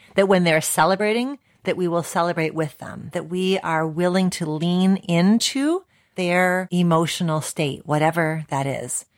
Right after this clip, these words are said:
So accessibility, responsiveness, and then engagement,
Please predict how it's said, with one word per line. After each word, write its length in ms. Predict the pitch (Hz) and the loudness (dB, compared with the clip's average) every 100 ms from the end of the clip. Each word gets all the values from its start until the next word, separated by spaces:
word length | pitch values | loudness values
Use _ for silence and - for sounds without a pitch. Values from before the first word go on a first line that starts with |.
| _ - | _ -10
So 160 | 170 - | -10 -8
accessibility, 1000 | - - 190 - 175 175 165 160 160 160 - - | -10 0 0 0 0 0 0 -2 -6 -8 -20 -12
responsiveness, 840 | 151 139 - 147 151 156 156 156 - _ | -8 -8 -4 -4 -2 0 0 -2 -6 _
and 160 | - 226 | 4 6
then 240 | 240 247 - | 6 4 0
engagement, 760 | 233 233 208 254 269 175 - | 0 2 2 0 0 -6 -6